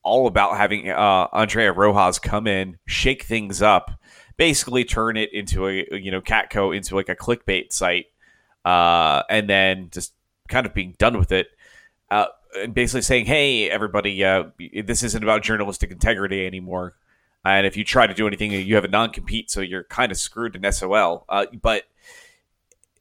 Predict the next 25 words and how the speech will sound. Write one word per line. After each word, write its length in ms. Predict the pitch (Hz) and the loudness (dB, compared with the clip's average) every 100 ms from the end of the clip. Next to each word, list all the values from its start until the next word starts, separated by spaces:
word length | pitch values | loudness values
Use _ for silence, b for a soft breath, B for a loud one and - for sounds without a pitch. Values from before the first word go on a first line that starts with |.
| _ | _
that 520 | 127 104 156 160 - 127 | -20 0 2 2 0 -8
being 260 | 151 143 | -6 -4
the 100 | 123 | -4
reasoning, 640 | 107 87 110 127 143 147 151 | -4 -6 -6 -4 -4 -6 -6
I 120 | 123 135 | -4 -4
think, 300 | - 139 131 | -4 -8 -8
for 580 | - - 110 107 107 101 | -12 -8 -4 -2 -2 -2
James 460 | - 113 123 98 | -2 -2 -2 -6
leaving, 380 | 98 117 147 165 | -8 -6 -6 -4
I 120 | 143 147 | -2 0
mean, 160 | 135 | 0
it 160 | 127 127 | -2 -4
makes 280 | 123 143 - | -2 -2 -2
sense 220 | 135 135 | -4 -4
for 140 | - 98 | -6 -6
his 180 | 101 | -6
character, 520 | - - 110 131 170 170 | -6 -4 -4 -4 -10 -2
but 200 | 123 101 | 0 0
I, 120 | 113 | -2
at 240 | - 107 | -4 -6
the 80 | - | -4
same 320 | - 123 131 | -4 -4 -4
time, 300 | 120 117 110 | -2 -2 0
though, 140 | 98 92 | -2 -4
too, 420 | - 110 113 143 | -4 -6 -6 -8